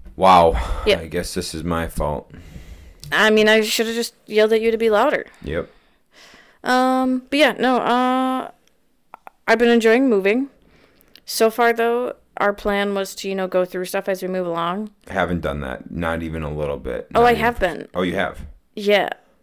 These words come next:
Speaker 2: That's
Speaker 1: Oh.
Speaker 2: the issue.
Speaker 1: Oh.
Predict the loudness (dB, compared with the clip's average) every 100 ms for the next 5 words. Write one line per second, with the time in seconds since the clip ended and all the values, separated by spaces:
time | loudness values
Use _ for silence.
0 | _ 2 2 4 0 0 2 0 -2 -6
1 | -10 -18 -20 _ _ -14 -10 -10 -10 -10
2 | -10 -10 -12 -12 -14